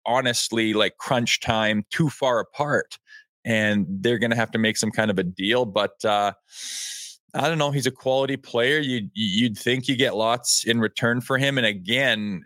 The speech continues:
there's, time is on both parties' side, which is why I feel they are far apart right now, as they probably should be, 'cause both teams are claiming they have this to work with. And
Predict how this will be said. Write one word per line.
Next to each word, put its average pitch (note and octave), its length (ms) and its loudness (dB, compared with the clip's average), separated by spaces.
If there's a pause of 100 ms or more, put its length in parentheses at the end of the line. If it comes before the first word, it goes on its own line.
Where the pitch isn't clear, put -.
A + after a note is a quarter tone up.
there's, A#2 380 0
time C3+ 340 0
is A#2 140 -2
on A2+ 280 0
both A2 400 -2
parties' A2+ 420 0
side, G#2 400 0
which G2+ 180 -2
is G2 100 -6
why G#2 220 2
I G#2 60 0
feel G#2 360 0
they G2 280 2
are G2 340 2 (480)
far B2 240 -2
apart G#2+ 340 0
right G2 200 0
now, G#2+ 440 2
as G#2 300 0
they G2+ 280 2 (140)
probably A2 360 0
should B2+ 280 0
be, G#2 200 0
'cause G#2 180 -2
both G#2+ 400 -2 (460)
teams G#2+ 420 0
are G2 360 0
claiming G#2+ 760 0
they G#2 180 2
have G2+ 540 -2 (320)
this G#2+ 300 2
to A2 120 -2
work F#2+ 300 0
with. A#2 260 0
And A2 240 0